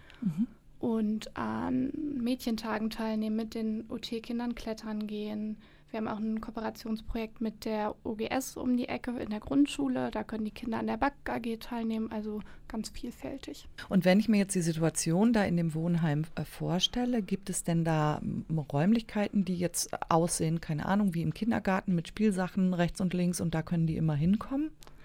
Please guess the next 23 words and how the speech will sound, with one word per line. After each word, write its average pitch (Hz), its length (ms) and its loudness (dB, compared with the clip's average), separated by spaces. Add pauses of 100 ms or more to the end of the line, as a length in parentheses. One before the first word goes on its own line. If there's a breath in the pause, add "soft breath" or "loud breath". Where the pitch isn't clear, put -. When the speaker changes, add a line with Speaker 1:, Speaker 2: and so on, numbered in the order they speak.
(360 loud breath)
Speaker 2:
Ja, 269 140 4
genau, 220 280 2
da 214 120 0
geben 226 260 0
wir 220 100 -2
uns 220 220 -2
größte 233 340 -2
Mühe, 233 320 0
die, 220 220 -2
äh, 214 240 -2
Räume 214 340 -2
schön 220 280 -2
zu - 100 -6
gestalten. 240 680 2
Wir 226 180 0
haben 220 400 0
den 220 240 -2
Vorteil 226 460 -4
in 214 40 0
der 214 120 -2
Herkulesstraße, 220 800 -6
dass 220 240 -10
wir 214 200 -2